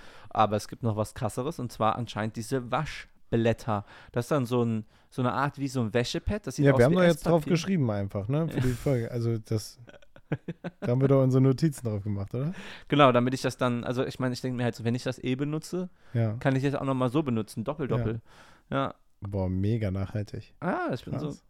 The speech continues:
Speaker 1: krasser Dude halt, ne?
Speaker 2: Sind die din A vier oder wie groß sind
Speaker 1: Nee,
Speaker 2: die
Speaker 1: die
Speaker 2: so?
Speaker 1: sind so din
Speaker 2: Fünf.
Speaker 1: A fünf, ja.
Speaker 2: Okay.
Speaker 1: Und, ähm, das ist echt das ist lustig. Du nimmst dann dieses Ding, schmeißt das rein wie so ein Wäschepad und dann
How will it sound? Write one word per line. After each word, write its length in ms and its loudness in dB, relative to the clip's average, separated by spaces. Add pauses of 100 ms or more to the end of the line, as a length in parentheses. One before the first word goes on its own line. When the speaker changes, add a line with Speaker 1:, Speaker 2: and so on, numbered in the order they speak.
(120)
Speaker 1:
krasser 260 -10
Dude 240 -10
halt, 220 -10
ne? 220 -10
Speaker 2:
Sind 220 4
die 140 0
din 220 6
A 100 4
vier 380 0
oder 340 0
wie 80 -4
groß 260 -4
sind 100 -4
Speaker 1:
Nee, 100 2
Speaker 2:
die 80 2
Speaker 1:
die 0 -
Speaker 2:
so? 60 0
Speaker 1:
sind 100 0
so 440 2
din 300 -4 (520)
Speaker 2:
Fünf. 280 0
Speaker 1:
A 40 -20
fünf, 220 -6 (140)
ja. 140 -8 (140)
Speaker 2:
Okay. 280 -8 (400)
Speaker 1:
Und, 460 0
ähm, 480 -2
das 180 -6
ist 180 -12
echt 520 -6 (640)
das 140 0
ist 80 -8
lustig. 400 0
Du 80 -4
nimmst 220 -2
dann 100 -4
dieses 180 -8
Ding, 220 -6
schmeißt 320 -6
das 140 -10
rein 160 -2
wie 20 -6
so 100 -4
ein 60 -2
Wäschepad 420 -6
und 120 -6
dann 240 -8